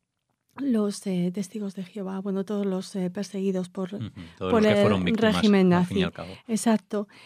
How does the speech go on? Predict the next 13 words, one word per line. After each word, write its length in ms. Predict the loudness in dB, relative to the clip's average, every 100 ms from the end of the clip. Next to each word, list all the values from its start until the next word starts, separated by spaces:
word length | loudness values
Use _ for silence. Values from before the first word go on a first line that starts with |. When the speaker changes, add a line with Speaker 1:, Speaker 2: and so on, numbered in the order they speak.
| -10
Speaker 1:
El 260 | 0 4 4
acto 260 | 4 2 2
tendrá 280 | 2 4
lugar 260 | 4 4 4
en 140 | 4
el 80 | 4
antiguo 560 | 4 2 2 4 2 0
Salón 480 | -4 0 2 2 0
de 220 | -2 -2
Sesiones 720 | -2 -6 0 2 4 2 -2 -8
de, 600 | -6 -2 0 0 -2 -4 -4
del 240 | -4 -4
Senado 600 | -2 0 4 6 6 4